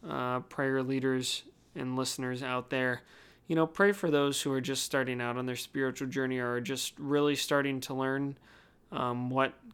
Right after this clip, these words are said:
God means, what God is, who God is, um, and, and how to really communicate with him. Pray for them.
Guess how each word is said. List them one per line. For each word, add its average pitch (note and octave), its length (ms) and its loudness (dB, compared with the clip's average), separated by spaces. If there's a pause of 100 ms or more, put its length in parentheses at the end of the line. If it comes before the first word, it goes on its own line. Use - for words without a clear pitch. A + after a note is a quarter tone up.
God C3 300 4
means, C3 540 -2
what C3 240 -4
God B2+ 260 2
is, B2+ 440 -2
who C3+ 180 -2
God B2+ 320 0
is, B2+ 580 -4 (520)
um, B2 420 -2
and, B2 340 -4
and B2+ 220 -6
how C3+ 220 2
to B2+ 180 -2
really C3 380 2
communicate C3 680 -4
with C3+ 160 -6
him. C3 300 -4 (460)
Pray F#3 180 4
for D#3+ 220 0
them. B2 320 -2